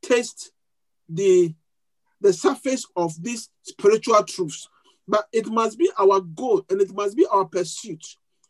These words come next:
that we will gain mastery of developing inner power. Hallelujah.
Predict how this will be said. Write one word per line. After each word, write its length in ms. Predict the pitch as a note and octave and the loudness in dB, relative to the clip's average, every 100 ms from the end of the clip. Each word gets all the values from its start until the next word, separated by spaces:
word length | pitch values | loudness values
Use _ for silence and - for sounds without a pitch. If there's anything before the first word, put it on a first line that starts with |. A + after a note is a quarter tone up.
| _ - | _ -4
that 140 | G#3+ | -2
we 60 | A3+ | -2
will 160 | A3 G3 | -6 -4
gain 420 | E4 F#4 E4+ A#3+ | -2 -2 -4 -6
mastery 600 | B3 A#3+ - - D#4+ - _ _ _ _ - | -6 -8 -16 -10 -10 -10 _ _ _ _ -4
of 240 | F#3 E3+ - - _ _ _ _ D#3+ | 0 0 -4 -20 _ _ _ _ -2
developing 680 | F3 F#3 G#3 A#3 A#3 B3+ A3+ | 2 4 2 -2 -2 -4 -2
inner 260 | G3+ F#3+ F#3+ | 2 4 4
power. 320 | - D#3+ - _ _ - | 0 -4 -4 _ _ -2
Hallelujah. 540 | F3+ F#3 F#3 F#3 D#3+ | 2 6 6 4 -2